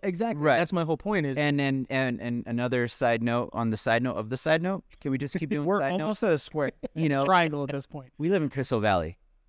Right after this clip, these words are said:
Speaker 2: so give us a call.
Speaker 3: Exactly.
Speaker 2: And, and Richmond's there too. And actually, they
Speaker 3: Richmond,
Speaker 2: started
Speaker 3: D R, Century.
Speaker 2: eight to nine hundred they start, but they're building some ridiculous houses. The house on the hill, my wife's like, "Can we move into that?" I was like,
Speaker 3: Hey, check
Speaker 2: "No."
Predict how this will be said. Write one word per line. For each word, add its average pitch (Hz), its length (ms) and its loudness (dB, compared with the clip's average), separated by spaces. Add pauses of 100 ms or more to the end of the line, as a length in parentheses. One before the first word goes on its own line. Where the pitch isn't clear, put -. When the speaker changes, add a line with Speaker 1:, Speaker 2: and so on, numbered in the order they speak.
(120)
Speaker 2:
so - 160 -2
give 208 140 2
us 185 80 -6
a - 40 -8
call. 170 220 0 (200)
Speaker 3:
Exactly. 214 420 -2
Speaker 2:
And, 170 140 -2
and 170 240 -2
Richmond's 160 420 -2
there 151 120 4
too. 165 280 -2
And 143 340 -4
actually, 143 320 0
they 143 140 -2
Speaker 3:
Richmond, 185 200 -2
Speaker 2:
started 151 240 -2
Speaker 3:
D 196 100 0
R, 190 260 2
Century. 190 540 -4
Speaker 2:
eight 156 240 0
to 165 120 -6
nine 143 480 2
hundred 190 320 -2
they 185 120 0
start, 185 260 0
but 147 80 -4
they're 143 100 0
building 139 280 0
some 131 280 -4
ridiculous 170 680 -2
houses. 127 240 0
The 120 100 2
house 156 200 0
on 143 80 0
the 131 80 2
hill, 156 260 2 (360)
my 123 180 2
wife's 120 160 -2
like, 113 140 0
"Can 117 140 -2
we 117 80 0
move 123 200 0
into 127 220 -4
that?" 117 200 4
I 107 40 4
was 107 100 0
like, 101 180 -2 (1500)
Speaker 3:
Hey, 196 280 2
check 202 160 0
Speaker 2:
"No." 131 220 4